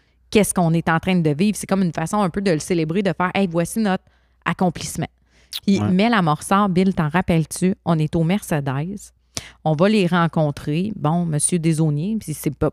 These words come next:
Speaker 1: pas du tout parent avec moi, qui est propriétaire d'une magnifique bâtisse. » Là, on se dit, « OK, parfait. Bon, ben, ça va prendre. » On est allé comme d'habitude. Bon, qu'est-ce que ça va prendre ?«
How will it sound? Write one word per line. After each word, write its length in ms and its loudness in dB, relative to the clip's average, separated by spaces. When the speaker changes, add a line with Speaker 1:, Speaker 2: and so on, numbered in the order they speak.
Speaker 1:
pas 100 2
du 140 -4
tout 120 -4
parent 280 0
avec 220 0
moi, 200 -2
qui 160 -2
est 40 2
propriétaire 680 0
d'une 640 -2
magnifique 580 4
bâtisse. » 560 0
Là, 120 4
on 100 4
se 100 -2
dit, « 200 2
OK, 220 0
parfait. 340 0
Bon, 160 2
ben, 200 2
ça 160 0
va 160 4
prendre. » 400 2
On 180 2
est 140 0
allé 160 2
comme 180 0
d'habitude. 480 0
Bon, 200 2
qu'est-ce 220 -6
que 60 0
ça 40 0
va 140 4
prendre ?« 320 0